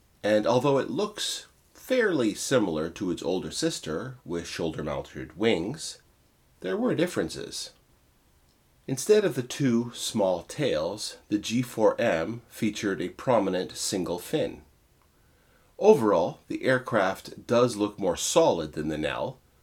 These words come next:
which has a slightly wafy, flimsy look. We wouldn't be so rude to call the G four M fat, but she is more round, and her crews called her Hamaki,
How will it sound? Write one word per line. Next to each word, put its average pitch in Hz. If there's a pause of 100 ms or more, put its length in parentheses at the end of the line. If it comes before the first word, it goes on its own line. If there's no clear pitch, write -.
(300)
which 175
has 135
a 123
slightly 131
wafy, 113
flimsy 101
look. - (1000)
We 190
wouldn't 185
be 107
so 101
rude 92
to -
call 92
the 90
G 90
four 92
M 80
fat, - (280)
but 202
she 247
is 226
more 156 (140)
round, 98 (680)
and 127
her 123 (120)
crews 180
called 123
her 104 (220)
Hamaki, -